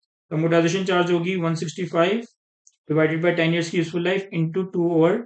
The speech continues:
twelve। तो वन सिक्सटी फ़ाइव divided by ten multiply by two over twelve। तो रिसर्च एंड डेवलपमेंट पे amortization आ गई हमारे पास टू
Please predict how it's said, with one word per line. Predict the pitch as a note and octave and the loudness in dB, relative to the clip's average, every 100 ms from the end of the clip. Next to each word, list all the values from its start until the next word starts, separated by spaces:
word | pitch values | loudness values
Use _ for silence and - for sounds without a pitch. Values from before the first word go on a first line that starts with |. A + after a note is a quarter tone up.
| - D#3 | -6 -2
twelve। | C3+ C3 - _ _ _ _ _ _ _ _ _ _ _ - | -2 -4 -12 _ _ _ _ _ _ _ _ _ _ _ -4
तो | |
वन | D#3 E3 | -2 0
सिक्सटी | - G#3 | -2 -4
फ़ाइव | F3+ F3+ F3 | -2 0 2
divided | D#3+ D#3 D#3+ | 2 2 2
by | E3+ E3+ | 0 2
ten | E3+ F#3 A3 E3 | 0 0 -4 -6
multiply | D3+ E3 D#3+ | -6 0 0
by | D#3+ E3+ | 0 -2
two | F#3+ F3+ | -4 0
over | E3 E3 E3 | 2 2 2
twelve। | D#3+ C#3 C3+ - _ _ _ _ _ _ | 2 0 -2 -10 _ _ _ _ _ _
तो | D#3 | -2
रिसर्च | D3 F#3 F3+ | 0 0 0
एंड | F#3 | 2
डेवलपमेंट | F3 F3 F3+ F#3 | 2 2 0 -2
पे | F3+ | 0
amortization | E3 E3 E3 E3 E3 F#3 | 0 2 4 2 0 0
आ | E3+ | 0
गई | F3 | 0
हमारे | F3 D#3+ E3 | 0 2 2
पास | E3 E3+ E3+ | 2 0 0
टू | - | -6